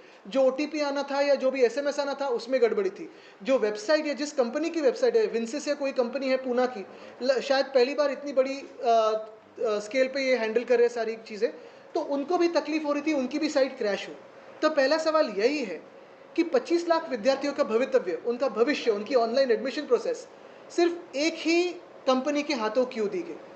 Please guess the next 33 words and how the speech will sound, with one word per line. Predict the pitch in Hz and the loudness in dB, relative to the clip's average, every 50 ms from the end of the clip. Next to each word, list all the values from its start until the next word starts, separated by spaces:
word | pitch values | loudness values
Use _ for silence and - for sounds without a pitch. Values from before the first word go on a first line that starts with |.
| - - - - - 202 | -18 -18 -18 -8 -2 0
दूसरी | 269 262 - 330 339 | 0 2 4 2 2
बात, | 339 320 311 339 339 - - - - - - - - - - - - | 2 2 2 0 0 -2 -6 -16 -18 -20 -20 -20 -20 -20 -20 -10 -4
कोई | - 311 330 311 | 0 2 2 2
एक्सपेरिमेंट | 262 - - - - - - 311 330 311 - 277 | 2 0 -2 0 0 2 2 2 -2 -2 -2 -2
ना | 302 285 | -2 0
करते | - 285 269 - 294 | 0 0 0 0 -2
हुए, | 285 294 302 | -2 -2 -2
कोई | 294 294 294 294 | -2 -2 -2 -2
ड्राई | 240 190 214 202 254 285 | -2 0 2 2 4 2
रन | 311 311 302 | 2 0 -2
ना | 285 277 | -2 -2
करते | 269 277 254 240 214 240 | -2 0 0 2 2 2
हुए | 214 190 175 175 160 156 - - - - - - - - | 0 0 0 -4 -6 -6 -8 -12 -20 -20 -20 -12 -4 0
आप | 254 277 285 285 - - | 0 0 0 -2 -4 -2
क्या | 294 294 302 | 0 0 2
ये | 320 311 311 320 | 2 2 0 -2
सारे | 311 - 311 285 294 311 | -2 -2 0 0 0 0
पच्चीस | 311 - 247 247 302 285 302 302 | 2 0 0 0 -2 -4 -2 0
लाख | 285 285 294 294 - - | 0 0 0 -4 -4 -4
विद्यार्थियों | 214 226 196 262 269 262 269 285 254 | -2 0 2 2 2 2 0 -2 -4
का | 277 | -4
भविष्य, | 269 220 220 220 254 233 - 277 254 262 269 294 285 254 - 226 220 202 | -2 0 0 -2 -2 0 -2 -2 0 0 -2 -2 -4 -4 -4 -2 0 2
भविष्य | 214 233 247 262 - - 285 302 302 - - - - - - | 4 4 2 2 0 -2 -4 -4 -4 -6 -12 -16 -18 -6 0
एक | 247 254 294 294 | 2 2 2 2
ही | - 320 330 330 | 0 0 0 0
कंपनी | 330 320 - - - 269 269 262 - 285 294 | 0 -4 -8 -4 0 0 0 2 0 -2 -2
के | 285 294 | -2 -2
हाथों | 269 254 262 247 302 285 | 0 0 0 0 0 2
देने | 254 262 269 277 | 2 2 2 2
वाले | 277 277 277 269 | 2 2 2 0
हैं? | 277 302 - - - - - - - - - - | 0 -2 -4 -8 -16 -18 -20 -20 -20 -8 -2 2
तीसरी | 320 302 311 339 339 330 | 2 2 4 4 2 4
बात, | 339 320 311 339 330 - - - | 2 2 0 -2 -4 -6 -14 -18